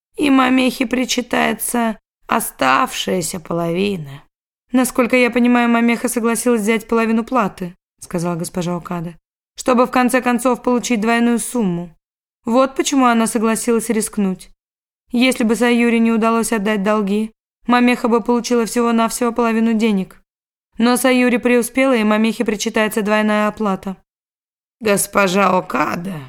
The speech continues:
неужели вы можете представить, что я согласилась на такие условия?" спросила мама. "В Джионе каждый знает, как я осторожно обращаюсь с деньгами.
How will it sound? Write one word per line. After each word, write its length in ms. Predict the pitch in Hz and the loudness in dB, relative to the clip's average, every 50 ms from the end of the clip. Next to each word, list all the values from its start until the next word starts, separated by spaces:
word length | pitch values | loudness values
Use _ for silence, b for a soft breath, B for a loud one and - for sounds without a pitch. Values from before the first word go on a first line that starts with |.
| - - _ _ _ _ _ _ _ _ _ _ _ _ _ | -18 -20 _ _ _ _ _ _ _ _ _ _ _ _ _
неужели 460 | - 233 226 214 208 190 196 185 180 185 | 0 2 2 2 4 4 4 2 2 2
вы 120 | 175 190 | 2 0
можете 380 | 185 175 175 165 180 160 185 190 | 0 0 0 0 -2 -2 -2 -2
представить, 500 | - 190 170 160 - - 190 185 170 165 | -2 -2 -2 -2 -4 -4 -2 -2 -2 -4
что 160 | 165 - 196 | -2 0 0
я 80 | 190 | 0
согласилась 800 | 180 - 185 175 180 175 175 170 - 196 180 175 180 - 190 - - - | 0 0 0 0 0 0 0 0 0 0 0 0 0 -2 -4 -8 -8 -4
на 160 | 190 196 202 | -2 -2 -2
такие 400 | 185 196 185 165 - 196 180 180 | 0 -2 -2 -2 -2 0 0 2
условия?" 720 | 180 185 180 - - 285 269 214 180 185 185 165 160 156 _ _ _ _ _ _ _ | 0 0 -2 -4 -2 -2 0 0 0 -2 -4 -6 -8 -10 _ _ _ _ _ _ _
спросила 460 | - - 185 170 156 - - 175 175 | -14 -10 -8 -6 -6 -6 -6 -6 -6
мама. 300 | 165 165 165 160 160 160 _ _ _ _ _ _ _ _ _ | -6 -6 -6 -6 -10 -12 _ _ _ _ _ _ _ _ _
"В 120 | - 208 196 | -4 -2 0
Джионе 420 | 190 214 247 226 226 220 226 226 | 0 2 2 2 2 2 2 2
каждый 420 | 220 - 226 220 208 196 202 226 226 | 2 2 2 2 2 0 0 0 0
знает, 400 | 214 240 - - - - 185 - | 0 0 0 0 0 -2 -2 -4
как 240 | - 190 - - | -6 -6 -4 -2
я 100 | 214 202 | -2 0
осторожно 560 | 196 185 - 226 214 208 208 208 196 214 214 202 | 0 0 0 0 0 0 0 0 0 0 -2 -2
обращаюсь 580 | 196 190 208 202 202 - 240 214 208 208 196 | 0 0 0 0 0 0 0 0 0 0 0
с 20 | 185 | -2
деньгами. 640 | 190 214 214 226 220 - - - 175 160 156 143 | -2 -4 -4 -4 -4 -2 -2 -2 -2 -2 -4 -4